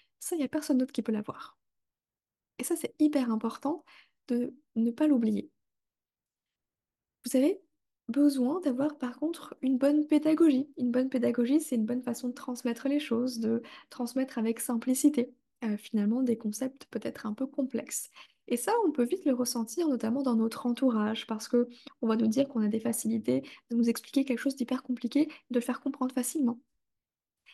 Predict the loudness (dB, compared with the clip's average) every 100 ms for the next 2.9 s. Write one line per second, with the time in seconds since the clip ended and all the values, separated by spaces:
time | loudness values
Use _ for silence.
0 | -20 -2 2 4 4 2 2 0 2 4
1 | 4 4 4 4 4 4 2 0 -2 0
2 | 0 2 0 2 0 0 -2 -2